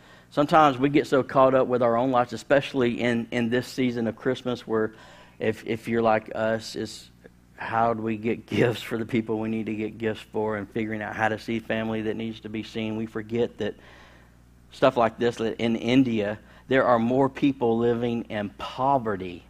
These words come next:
listen to this, than the entire population of the United States. It's crazy.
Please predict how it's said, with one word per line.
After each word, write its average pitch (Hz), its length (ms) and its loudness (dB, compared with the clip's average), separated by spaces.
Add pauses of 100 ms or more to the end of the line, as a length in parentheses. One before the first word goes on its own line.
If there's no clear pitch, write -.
(1400)
listen 135 300 0
to 104 80 -2
this, 98 240 -6 (220)
than 117 300 -2
the 117 260 -2
entire 131 840 -2
population 113 1000 -4
of 101 180 -10
the 101 60 -6
United 98 500 -4
States. - 560 -16 (2750)
It's - 100 -20
crazy. 139 560 0